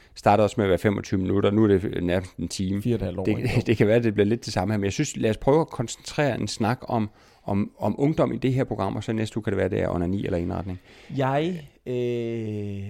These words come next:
Speaker 2: var ikke særlig god til at være ung.
Speaker 1: Nej.
Speaker 2: Altså, jeg er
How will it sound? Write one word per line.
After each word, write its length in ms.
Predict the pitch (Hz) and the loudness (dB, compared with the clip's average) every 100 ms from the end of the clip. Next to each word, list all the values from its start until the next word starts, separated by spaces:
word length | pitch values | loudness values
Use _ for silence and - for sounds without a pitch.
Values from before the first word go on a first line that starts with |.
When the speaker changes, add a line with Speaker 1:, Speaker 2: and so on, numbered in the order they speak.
| - - | -14 -10
Speaker 2:
var 120 | 104 | -8
ikke 180 | 131 - | -6 -4
særlig 240 | 127 131 | -4 -4
god 180 | 156 - | -8 -8
til 120 | - | -8
at 60 | 107 | -6
være 120 | 101 | -6
ung. 200 | 120 113 - _ 113 | -8 -12 -20 _ -6
Speaker 1:
Nej. 180 | 147 - _ - _ _ _ _ - | -6 -6 _ -20 _ _ _ _ -10
Speaker 2:
Altså, 160 | 123 | -6
jeg 80 | |
er 40 | 131 | -4